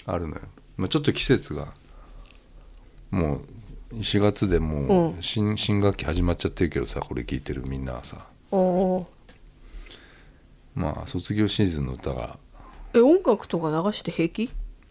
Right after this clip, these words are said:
Speaker 1: うん。あの、許可取った。
Speaker 2: <laughs> 本当？<laughs> 許可取ったんだ。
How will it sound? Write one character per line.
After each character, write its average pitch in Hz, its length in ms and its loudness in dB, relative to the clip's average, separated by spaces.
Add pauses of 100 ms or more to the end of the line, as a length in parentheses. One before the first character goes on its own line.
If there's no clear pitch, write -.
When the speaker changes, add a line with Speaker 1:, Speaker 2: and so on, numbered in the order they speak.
Speaker 1:
う - 80 -2
ん。 73 340 -4 (640)
あ 71 160 -2
の、 67 420 -6 (540)
許 - 120 2
可 76 120 0
取 - 120 -6
っ - 60 -20
た。 - 240 -14 (160)
Speaker 2:
<laughs> - 160 -18
本 - 580 4 (160)
当？ 185 240 6 (420)
<laughs> - 1000 2
許 311 140 -2
可 254 160 2
取 277 180 -4
っ - 40 -16
た 302 140 6
ん 110 80 -4
だ。 - 120 -8